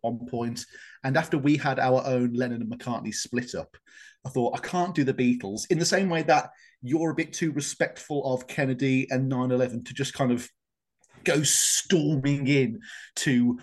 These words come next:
whether thermite cut the steel beams in the center columns or not. You know, you've gotta, you've gotta, you know, tiptoe around. You've gotta talk about Bigfoot first, you know, just kiss the thighs a little bit. You can't, <laughs> you can't go storming into the center passage,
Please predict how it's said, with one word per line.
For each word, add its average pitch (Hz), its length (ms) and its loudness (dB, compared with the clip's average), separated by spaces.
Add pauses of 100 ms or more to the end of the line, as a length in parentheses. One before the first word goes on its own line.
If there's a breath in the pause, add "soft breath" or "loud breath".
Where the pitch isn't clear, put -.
whether 139 280 0
thermite 135 640 -2
cut - 220 -8
the 143 60 -6
steel 127 360 0
beams 127 340 0
in 117 100 -4
the 117 80 -6
center 123 320 -4
columns 120 480 -4
or 92 180 -8
not. 104 160 -6 (280 loud breath)
You 143 80 -4
know, 107 200 -6 (460 loud breath)
you've 139 160 0
gotta, 175 260 0 (200)
you've 147 140 -2
gotta, 165 280 2 (280)
you 170 100 -4
know, 110 220 -2
tiptoe 160 640 -2
around. 139 540 0
You've 107 100 -6
gotta 117 160 -4
talk 120 280 -4
about - 280 -4
Bigfoot - 420 -6
first, 98 460 -8
you 123 60 -4
know, 104 100 -4
just - 160 -14
kiss - 220 -8
the 139 100 -10
thighs 151 480 -6
a 120 60 -4
little 104 240 -6
bit. 82 260 -12 (260 loud breath)
You 123 60 -8
can't, 156 340 -2 (280 loud breath)
<laughs> - 480 2
you 180 80 4
can't 196 240 6
go 170 100 4
storming 151 640 2
into 139 260 -2
the 131 100 0
center 123 340 -6
passage, 120 420 -6